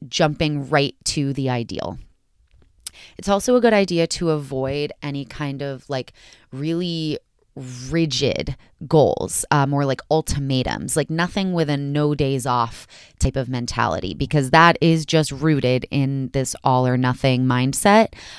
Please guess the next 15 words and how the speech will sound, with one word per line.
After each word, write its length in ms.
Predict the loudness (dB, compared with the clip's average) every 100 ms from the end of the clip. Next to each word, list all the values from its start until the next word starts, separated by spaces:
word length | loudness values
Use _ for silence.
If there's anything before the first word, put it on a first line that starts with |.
| -20 2
Um, 500 | 4 6 4 2 -4 -2
and 280 | 0 0 -2 _ _ _ _ _
like 420 | -4 -2 -2 -4 -6
I 140 | -4 0
already 280 | 0 0
explained, 520 | -2 -4 -4 -2 -2 -6 _ _
that's 240 | 4 4 4
what's 140 | -6
gonna 180 | -6 -6
set 300 | -2 -2 -2
you 60 | -6
kinda 340 | -2 0 0
up 160 | -2 -2
for 140 | -6
failure. 480 | -2 -2 -2 -8